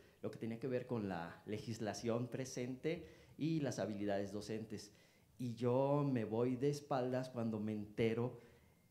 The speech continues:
que no va a haber una evaluación frente a grupo, ¿no? A mí, para mí, me, a mí me resultaba increíble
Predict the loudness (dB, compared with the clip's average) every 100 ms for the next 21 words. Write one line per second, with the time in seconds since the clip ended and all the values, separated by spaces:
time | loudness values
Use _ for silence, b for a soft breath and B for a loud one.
0 | _ -4 0 2 4 2 4 2 4 4
1 | 2 0 -2 0 2 2 2 -2 0 0
2 | 2 0 0 2 2 4 4 2 2 2
3 | 4 4 6 4 2 2 2 4 4 4
4 | 2 2 2 2 0 2 4 4 2 0
5 | -2 2 4 6 6 4 2 0 0 2
6 | 2 2